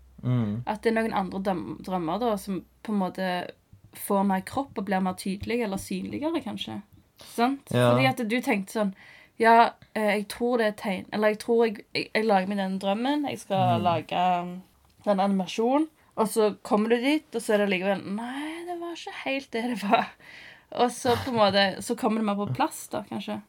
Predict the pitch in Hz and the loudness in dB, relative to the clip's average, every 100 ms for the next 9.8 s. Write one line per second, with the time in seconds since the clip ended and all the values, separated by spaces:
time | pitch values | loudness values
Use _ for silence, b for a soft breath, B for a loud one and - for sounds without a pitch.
0 | _ - 120 120 139 127 110 104 113 107 | _ -6 -2 0 2 0 0 0 0 0
1 | 92 98 98 98 - - - 107 104 - | 0 0 -2 -4 -8 -18 -10 -8 -8 -10
2 | - - 123 107 113 107 110 135 - - | -18 -8 -6 -4 0 2 0 -2 -12 -16
3 | - - 143 110 95 107 107 104 - 107 | -10 -4 -2 0 -2 -4 -4 -4 -4 -2
4 | 98 117 135 107 101 104 104 107 - 104 | -2 -2 -2 -4 -4 -4 -6 -8 -8 -8
5 | 104 104 107 254 262 269 107 185 - 123 | -8 -4 2 6 6 6 2 -2 -4 -4
6 | 110 - - - 104 101 113 127 104 92 | -2 -4 -12 -8 -4 -2 -2 -4 -4 -4
7 | 98 - 104 92 87 92 113 b b b | -6 -6 -6 -4 -6 -6 -6 b b b
8 | b _ - 117 110 113 110 - 98 101 | b _ -6 -4 -4 -6 -8 -6 -6 -4
9 | 107 107 101 104 98 101 101 | -4 -6 -4 -2 -2 -2 -4